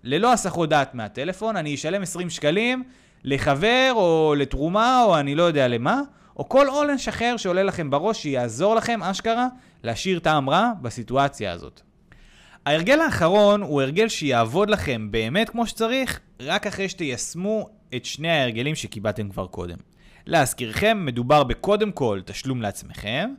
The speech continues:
ואחר כך מעקב אחרי ההוצאות שלכם באופן סדיר ויומיומי. ההרגל הזה שאנחנו הולכים לדבר עליו עכשיו נקרא תכנון מקדים.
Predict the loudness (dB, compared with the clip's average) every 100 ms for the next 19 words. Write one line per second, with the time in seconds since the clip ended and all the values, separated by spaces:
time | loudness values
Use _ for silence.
0 | -20 _ _ -12 -2 -2 0 0 -2 -2
1 | -4 -2 -2 -2 0 2 2 0 -2 -2
2 | -6 -6 -6 -4 -4 -8 -8 -6 -4 -4
3 | -2 -4 -6 -10 -12 -18 _ _ _ _
4 | -20 _ -14 -6 -4 -2 0 0 -2 -2
5 | -2 -2 -10 _ -12 -8 -6 -8 -6 -4
6 | -4 -2 0 2 0 -2 -6 0 0 -2
7 | -14 -16 -6 -4 -4 -6 -12 -12 -10 -12
8 | -12 -16